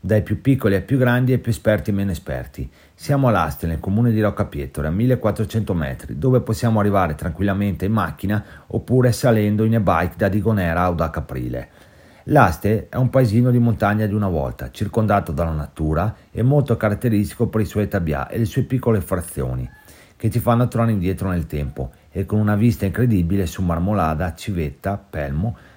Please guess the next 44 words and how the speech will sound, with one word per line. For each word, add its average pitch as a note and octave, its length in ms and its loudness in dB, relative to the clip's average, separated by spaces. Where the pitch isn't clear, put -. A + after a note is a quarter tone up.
Col G#2+ 180 4
di A#2 80 4
Lana F#2+ 300 2
e - 20 0
Migon. C#2+ 480 -2
Attraversiamo C#3 680 4
il G#2 80 4
paese A2+ 360 4
in A#2+ 100 4
direzione G#2+ 420 0
d'Avare, C2+ 520 -2
dove C3 260 2
ci B2 100 -2
aspetta A2 400 0
una E2+ 100 -2
strada F#2+ 320 0
sterrata F2+ 480 -2
in G2 80 0
mezzo F2+ 240 -2
alla F2+ 100 0
natura, C#2 500 -4
che G2 140 -6
ci B2 240 -2
porterà A#2+ 440 2
alla G#2 200 4
mitica G#2 440 0
località G2 480 2
La F#2 100 2
Leda, C#2+ 400 -4
dove C#3 340 4
ci A#2+ 120 -2
fermiamo B2 440 2
a A2 40 2
Rifugio G2 380 0
Migon, F2+ 560 0
a F#2+ 120 -6
quota G#2 300 0
milleseicentosessanta G2 1120 -2
metri, F2+ 380 -2
per G#2 160 -2
riposare F#2+ 520 0
e F2+ 40 -2
bere F2 200 -2
qualcosa. C#2+ 640 -4